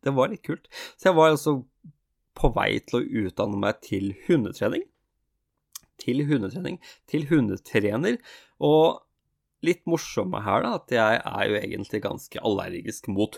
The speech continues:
hund. <laughs> Så det, det var jo komboen sin det, ha hund, jobbe med hund, drive med hund hele tida og være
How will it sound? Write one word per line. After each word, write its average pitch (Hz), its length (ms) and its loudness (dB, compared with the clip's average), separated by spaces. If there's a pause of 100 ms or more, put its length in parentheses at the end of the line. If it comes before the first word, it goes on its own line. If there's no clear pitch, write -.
hund. 156 240 6 (380)
<laughs> - 480 -6
Så 151 200 2
det, 131 400 6
det 151 160 4
var 110 160 6
jo 120 140 4 (100)
komboen 101 360 -2
sin 127 260 -4
det, 147 80 4 (160)
ha 110 140 4 (180)
hund, 139 260 2
jobbe 110 320 0
med 101 160 -4
hund, 127 220 -2
drive 107 260 0
med 101 140 -2
hund 123 140 -2 (100)
hele 104 340 0
tida 101 380 0
og 104 320 0
være 98 340 -4